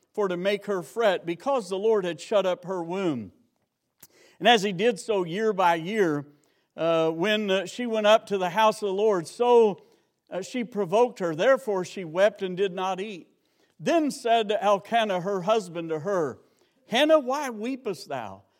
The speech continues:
Why eatest thou not? And why is thy heart grieved?"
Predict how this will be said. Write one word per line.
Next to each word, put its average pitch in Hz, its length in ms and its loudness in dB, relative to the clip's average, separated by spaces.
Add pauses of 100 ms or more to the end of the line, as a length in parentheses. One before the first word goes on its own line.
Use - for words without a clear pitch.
(240)
Why 202 320 8
eatest 240 460 -2
thou 233 240 4
not? 233 320 0
And 151 340 -4
why 247 320 4
is 226 140 -4
thy 202 220 -2
heart 220 420 -4
grieved?" 165 640 -8